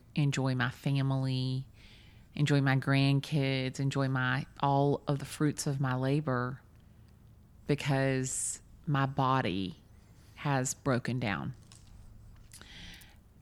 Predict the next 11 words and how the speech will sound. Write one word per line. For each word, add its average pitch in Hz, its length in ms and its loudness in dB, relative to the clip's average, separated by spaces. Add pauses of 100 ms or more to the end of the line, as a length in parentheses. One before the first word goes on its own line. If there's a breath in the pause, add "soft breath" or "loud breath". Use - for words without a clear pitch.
(260)
And 156 200 6
so 147 240 6
for 147 220 0
me, 143 720 4 (2750)
especially 156 1120 2 (1700)
for 147 340 -2 (440)
right 160 420 2 (440)
twenty 170 300 6
twenty-two, 151 500 0
twenty 143 300 -2
twenty-three, 135 680 -2